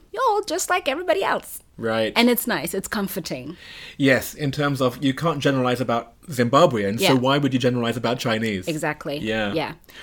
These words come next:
Speaker 2: What is the equivalent in Zimbabwe? What is the majority tribe or culture or language?
Speaker 1: So the majority tribe are the Shona.
Speaker 2: Aha.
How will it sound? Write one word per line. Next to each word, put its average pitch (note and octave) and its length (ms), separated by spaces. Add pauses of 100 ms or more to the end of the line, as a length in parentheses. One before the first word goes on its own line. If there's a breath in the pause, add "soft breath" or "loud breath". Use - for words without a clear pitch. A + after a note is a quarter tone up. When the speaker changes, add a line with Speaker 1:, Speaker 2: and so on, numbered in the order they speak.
(240 loud breath)
Speaker 2:
What F3+ 240
is A3+ 180
the F#3 140
equivalent A#2+ 440
in A2+ 140
Zimbabwe? G#2 560
What D#3 220
is D3+ 140
the C#3+ 80
majority B2 540
tribe A2+ 440
or G2+ 240
culture G#2+ 440
or G2+ 120
language? G2+ 560
Speaker 1:
So G#3 360
the F#3+ 120
majority G3+ 560
tribe F#3 480
are D#3+ 120
the D3+ 120
Shona. D3 540 (180)
Speaker 2:
Aha. A2+ 480